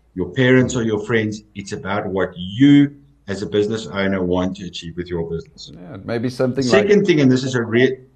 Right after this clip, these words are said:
Speaker 1: sorry, Willem.
Speaker 2: No, no, it may be something like e-, expanding your footprint. You know, you may be operating in a specific area and you would like to extend your, your, your business to other areas, meaning perhaps opening up a branch or something of your business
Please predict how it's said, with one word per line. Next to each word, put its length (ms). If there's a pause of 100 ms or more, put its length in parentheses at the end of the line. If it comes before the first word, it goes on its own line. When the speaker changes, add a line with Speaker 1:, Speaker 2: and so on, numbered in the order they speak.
(120)
Speaker 1:
sorry, 340
Willem. 320
Speaker 2:
No, 200
no, 60
it 160
may 140
be 100
something 360
like 260
e-, 240
expanding 500
your 140
footprint. 480
You 80
know, 80
you 160
may 160
be 220 (200)
operating 580
in 100
a 80
specific 540
area 440 (380)
and 120
you 120
would 120
like 300
to 100
extend 600
your, 340
your, 280
your 140
business 440
to 140
other 200
areas, 560
meaning 340 (280)
perhaps 340
opening 420
up 140
a 60
branch 500
or 80
something 380
of 200
your 120
business 480